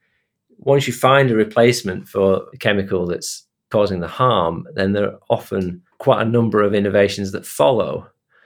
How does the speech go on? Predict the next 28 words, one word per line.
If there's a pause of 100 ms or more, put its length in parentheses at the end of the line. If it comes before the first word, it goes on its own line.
(160)
And
some
of
them
might
have
been
connected
with
tributyl (140)
tin, (100)
so
tin
in
combination
with (840)
all
these
other
components. (160)
Often
you
can
argue
that (140)
the
fact
that